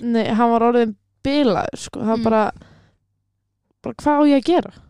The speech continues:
Speaker 2: Já, ándjóks. Sölvi líka.
Speaker 1: Sem ég finnst samt svolítið fyndið, af því að samt, sko, vorkenna þeir okkur ekkert fyrir að þurfa að vera heima, sko.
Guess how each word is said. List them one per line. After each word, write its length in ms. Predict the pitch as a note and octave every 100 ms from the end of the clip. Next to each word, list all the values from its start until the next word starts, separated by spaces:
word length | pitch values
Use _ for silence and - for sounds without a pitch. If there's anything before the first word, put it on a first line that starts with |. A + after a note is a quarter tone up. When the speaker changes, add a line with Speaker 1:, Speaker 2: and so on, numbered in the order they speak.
| _ A#3+
Speaker 2:
Já, 140 | A#3+
ándjóks. 460 | A#3 A3+ A3+ - - _ _ _ _ _ _ _ _
Sölvi 280 | - A#3+ A#3
líka. 180 | A3+ A3+ - _ _ - - - - -
Speaker 1:
Sem 180 | - C4
ég 60 |
finnst 200 | D4 D#4+
samt 140 | D#4 A#3+
svolítið 260 | C#4 B3+
fyndið, 360 | D4+ C4+ - G#3
af 140 | G#3+ A3+
því 80 | A#3
að 260 | A3+ A3 - _ _ _ _ _ _ _ _ _ _ _ _
samt, 300 | - D4 C4
sko, 320 | - - C#4 C4
vorkenna 480 | D#4 - C#4+ C4+ C4+
þeir 80 |
okkur 240 | D4+ - A#3+
ekkert 180 | G#3 -
fyrir 200 | G#3 G#3+
að 80 | A3
þurfa 120 | G#3+
að 80 | G#3
vera 140 | G#3
heima, 260 | G#3+ F3+ -
sko. 280 | - -